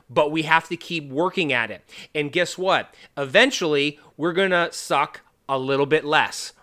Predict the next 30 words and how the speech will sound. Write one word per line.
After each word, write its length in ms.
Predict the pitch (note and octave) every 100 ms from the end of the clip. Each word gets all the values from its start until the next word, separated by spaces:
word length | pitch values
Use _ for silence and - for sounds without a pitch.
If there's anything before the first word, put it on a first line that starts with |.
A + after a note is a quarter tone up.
| -
right? 400 | B2 D3+ F3+ - - -
And 220 | D#3+ D#3+ D#3+
then 80 |
if 160 | F3 E3+
we 100 | F3
keep 380 | - - B3 F#3+
working 400 | F#3 F#3 D#3+ C#3+
through 260 | - C#3+
that, 240 | C#3 D3+ C#3+
we're 140 | D3+
gonna 180 | E3 G3
suck 380 | - D3+ D3 -
a 80 | D3
little 240 | C#3+ D3+
bit 160 | D#3+ D#3+
less 380 | E3 G3 C3+ - -
until 420 | D3+ - F3+ D#3
one 460 | C3 D#3+ A3+ B3+
day 400 | A3+ G#3 C#3+ B2 -
at 220 | D#3+ E3+
the 120 | C#3
proper 500 | - F#3 F#3 G#3 A3
time, 440 | A3 G3 E3+ D3+
we 220 | C#3 F3 G#3+
are 160 | F3+
going 260 | D#3 F3+ F3
to 180 | - F3
suck 420 | - F#3+ E3+ -
so 280 | - - G3+
little 680 | G#3 A#3 F4+ E4 B3 A#3+ -